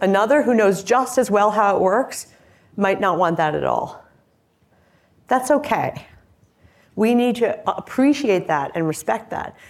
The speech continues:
so that we're delivering something that is relevant to them, where they get to define what relevance means. Relevant feels better to me. It feels less creepy. It feels like, less like we're invading people's dreams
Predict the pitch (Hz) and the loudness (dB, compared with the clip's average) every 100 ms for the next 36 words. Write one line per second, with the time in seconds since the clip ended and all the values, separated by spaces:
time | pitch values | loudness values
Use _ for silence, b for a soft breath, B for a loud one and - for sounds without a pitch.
0 | B B - 208 214 202 196 202 220 226 | B B 0 2 4 2 4 4 2 2
1 | 208 214 196 190 185 180 165 160 175 175 | 0 -2 -4 -2 -2 0 0 -2 -4 -4
2 | 180 233 285 302 185 139 135 - - - | 0 2 4 2 2 0 -2 -10 -14 -18
3 | - - 185 165 170 - - 151 _ B | -20 -4 -2 0 -2 -2 -6 -10 _ B
4 | B - 202 202 208 240 247 247 226 220 | B 0 2 4 4 4 4 0 0 -2
5 | 185 170 170 165 160 170 - 175 165 170 | -2 -4 -4 -4 -6 -8 -8 -4 -2 0
6 | 160 156 160 165 160 165 185 - _ b | 0 -2 -6 -8 -10 -8 -10 -14 _ b
7 | b b b 220 262 392 349 320 269 247 | b b b -2 0 2 2 0 2 0
8 | 233 233 196 196 165 - 180 - 202 269 | 2 2 2 -2 -4 -4 -6 -6 -4 0
9 | 311 311 302 302 - 277 160 135 190 - | 0 2 -2 -2 -2 -2 -2 -6 -6 -2
10 | 254 254 262 247 - - - 208 226 220 | 2 2 2 0 0 -8 -2 0 0 0
11 | 208 190 190 180 180 196 196 202 175 180 | -2 0 2 2 2 2 0 -2 -6 -6
12 | - 185 208 143 156 233 - | -4 0 0 0 -2 -4 -6